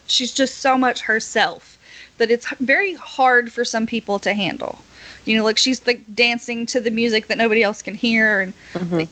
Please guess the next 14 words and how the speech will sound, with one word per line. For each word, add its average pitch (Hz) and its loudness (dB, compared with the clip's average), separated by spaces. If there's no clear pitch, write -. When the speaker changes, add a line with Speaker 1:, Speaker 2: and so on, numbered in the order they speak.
Speaker 1:
you 226 0
know, - 0
that - -2
kind 208 -4
of 196 -8
person. 202 -8
Well, 220 0
Josh 269 2
is - -10
very 247 0
reserved 247 2
and 233 0
very 220 2
mellow, 208 0